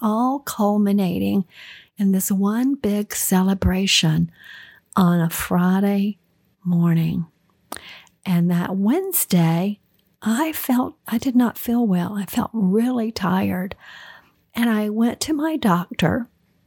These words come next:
thinking that I needed a B twelve injection, that I was just a little run down because I had been working really, really hard for a really long time. And I went to the doctor and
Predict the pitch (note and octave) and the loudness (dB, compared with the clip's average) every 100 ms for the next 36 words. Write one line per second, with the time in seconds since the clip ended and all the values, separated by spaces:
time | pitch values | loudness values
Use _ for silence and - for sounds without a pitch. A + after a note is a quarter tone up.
0 | _ C4+ D4 C#4 A#3+ G3+ F#3+ F#3 F#3 F3+ | _ -4 -4 -2 -2 -2 -4 0 0 2
1 | F3+ F#3 F3+ F3+ E3+ E3 G#3 G#3 G#3+ - | 2 2 0 0 -2 0 2 0 0 0
2 | F#3 F3 E3+ F3 E3+ - B3 - A#3 G3 | 2 2 2 0 0 -2 -4 -4 -2 -4
3 | - _ C4+ D4+ B3 - F#4 - D4 C4+ | -6 _ 0 0 0 -4 -4 -4 0 0
4 | C#4 C4+ C4 - - - - - F#3 E3+ | 0 -2 -4 -8 -20 -20 -16 -4 0 2
5 | E3 E3+ D#3+ E3+ F#3+ G#3 - F#3+ G#3+ G3 | 2 0 0 -2 -2 -4 2 2 2 0
6 | C#4+ F4 G#3+ F#3 F#3 F#3 - B3+ G3+ - | -4 -2 2 2 0 -6 -6 -4 -4 -2
7 | G#3+ A3 A3 G3+ G3 G3+ F#3+ G#3 A3 G3+ | 0 2 2 0 -2 -4 -4 -2 -2 -4
8 | F3+ G3+ - _ _ _ G3 E3+ E3+ E3 | -4 -8 -12 _ _ _ -2 0 0 2
9 | G3+ E3+ E3+ G#3 A#3+ - - F#3 G#3 A3 | 2 2 0 -2 -2 -2 0 0 0 -4
10 | - _ _ _ - - _ - - - | -8 _ _ _ -20 -20 _ -20 -20 -20
11 | _ _ - C#4 C4+ C4 B3 B3+ - - | _ _ -4 -2 0 0 -2 -6 -12 -4
12 | E4 D#4+ E4 D#4 D#4+ E4+ D4+ C#4 A#3 A3+ | -4 -2 -2 0 -2 -2 -4 -2 0 2
13 | A3 | 0